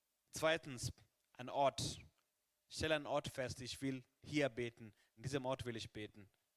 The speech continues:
Es kann auch ein Ort sein, wo du spazieren gehst. Dann Methode, wie willst du das machen?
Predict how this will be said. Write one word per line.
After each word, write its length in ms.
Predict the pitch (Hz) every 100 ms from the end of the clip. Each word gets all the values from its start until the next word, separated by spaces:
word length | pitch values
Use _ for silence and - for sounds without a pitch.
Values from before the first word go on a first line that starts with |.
| _ _ _
Es 160 | 117 110
kann 180 | 151 143
auch 120 | 143
ein 100 | 123
Ort 180 | 131 -
sein, 240 | 139 123
wo 100 | 123
du 120 | 123
spazieren 540 | 117 - 110 - 123 101
gehst. 420 | 101 101 - - _ _ _ _ _ _ _ _ _ _
Dann 200 | 139 139
Methode, 560 | 127 123 139 131 120 117
wie 240 | 180 180
willst 160 | 143 -
du 100 | 131
das 160 | 110
machen? 380 | 127 147 123 107